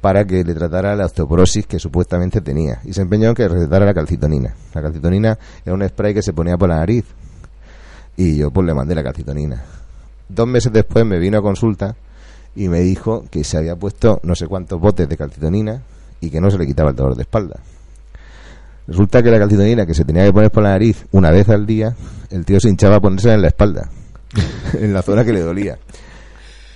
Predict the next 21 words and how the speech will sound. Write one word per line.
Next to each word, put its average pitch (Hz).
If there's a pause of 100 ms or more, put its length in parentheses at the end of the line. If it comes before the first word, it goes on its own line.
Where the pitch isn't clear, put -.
(100)
Total, 120 (380)
que 87
ya 113 (140)
hablando 104
más 127
con 104
él, 123
ya 92
era 92
la 98
segunda 92
visita, 104
incluso 87
hubo 85
una 90
tercera -
después 87
de 85
mandar 82
la 82
rehabilitación, 87